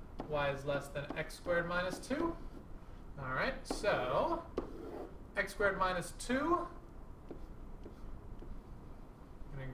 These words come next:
do that. So we know our vertex here is at negative two if x is zero. And just gonna make a quick t-table. If x is zero, y is negative two. What about if x is one?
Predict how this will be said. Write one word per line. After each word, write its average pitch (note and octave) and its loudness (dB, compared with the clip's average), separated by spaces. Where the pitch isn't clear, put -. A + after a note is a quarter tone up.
do C3+ 0
that. G#3 6
So C#3 2
we D3 4
know D#3 6
our D3 8
vertex F#3+ 6
here F3+ 4
is D#3 0
at D3 4
negative D3 0
two D#3+ 0
if C#3+ -4
x C#3+ 0
is B2 -4
zero. C3 2
And A3+ 4
just - -4
gonna D3 0
make C3 -4
a - -4
quick D3 -2
t-table. D3 0
If D3 -4
x F3 2
is D3 -4
zero, G3 8
y D#3 6
is C#3+ 2
negative C3+ -2
two. B3+ 6
What F#3 6
about E3 6
if - 0
x D#3 0
is B2+ -2
one? A3+ 8